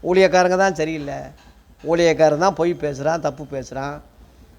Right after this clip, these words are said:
கஞ்சா குடிக்கிறான், குடிக்கிறான், அவன் சாராயம் குடிக்கிறான், நைட்டு வேட்டைக்கு போறது.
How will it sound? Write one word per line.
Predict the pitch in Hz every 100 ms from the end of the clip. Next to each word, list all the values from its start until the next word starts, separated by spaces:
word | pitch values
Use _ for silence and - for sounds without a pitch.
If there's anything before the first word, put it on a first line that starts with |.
| -
கஞ்சா | - 170 190 196
குடிக்கிறான், | 147 135 139 160 151
குடிக்கிறான், | 165 185 175 143 143 135
அவன் | 131 135
சாராயம் | - 156 180 180 147
குடிக்கிறான், | 135 127 131 135
நைட்டு | 139 135 131 127 - - - - - - - - - - - - - - _ -
வேட்டைக்கு | 151 190 190 170 147
போறது. | 131 123 123 123